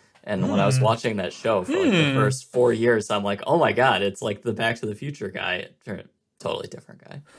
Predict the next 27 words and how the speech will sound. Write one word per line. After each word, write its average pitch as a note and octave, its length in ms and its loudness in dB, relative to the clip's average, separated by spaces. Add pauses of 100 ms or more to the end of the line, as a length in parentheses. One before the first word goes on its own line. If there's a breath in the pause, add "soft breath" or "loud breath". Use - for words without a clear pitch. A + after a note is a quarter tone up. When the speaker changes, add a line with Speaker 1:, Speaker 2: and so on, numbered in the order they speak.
(280 soft breath)
Speaker 2:
All C#3+ 80 2
right. B2 360 6
Um, D3 380 6
so D#3+ 200 4
let's, - 260 2
let's D#3 180 4
try G3+ 120 6
to F3+ 40 4
pull E3+ 140 4
this D#3+ 80 6
back C3+ 160 6
around. B2+ 400 4
My, D3+ 200 4
my D#3+ 260 4
one F3 200 4
question D#3+ 260 6
for C#3+ 80 2
you C#3 60 4
guys A#2+ 280 8
is, A#2 140 -2
when B2+ 120 0
you B2+ 80 0
check C3 260 2
the C3 100 2
episode - 340 0
Ninja A2+ 280 -4
list, A#2 440 -4